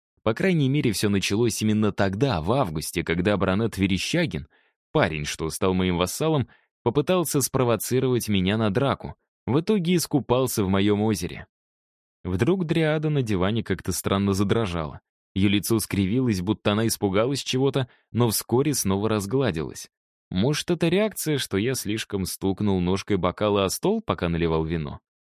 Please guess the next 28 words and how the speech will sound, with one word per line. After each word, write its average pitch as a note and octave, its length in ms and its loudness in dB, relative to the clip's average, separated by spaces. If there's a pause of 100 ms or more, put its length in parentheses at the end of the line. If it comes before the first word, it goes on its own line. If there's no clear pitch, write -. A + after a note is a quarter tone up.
(280)
Убедился, G2 560 0
что F#2 220 -4
с - 100 -6
Машей F#2+ 300 0
всё E2+ 180 -4
вроде E2 260 -2
в - 100 -14
порядке, C3 520 -2
и E3+ 40 -2
вернулся A#2+ 540 0
к A#2+ 60 -8
своим D#2+ 340 -4
мыслям. D2 460 -8 (480)
Да, G#2+ 180 0
есть A2+ 320 -4
ещё A2+ 300 -2
одна D2 220 -2
действующая D2+ 640 -6
сторона. D#2+ 540 -8 (500)
Хм, E2+ 180 0 (380)
единственная E3+ 800 0
ниточка E3+ 500 -2
к A#2+ 100 -6
ней, D3 180 -2
пожалуй, A#2+ 440 0
сам A2+ 340 -2
баронет G#2 400 0
Верещагин. G#2 680 0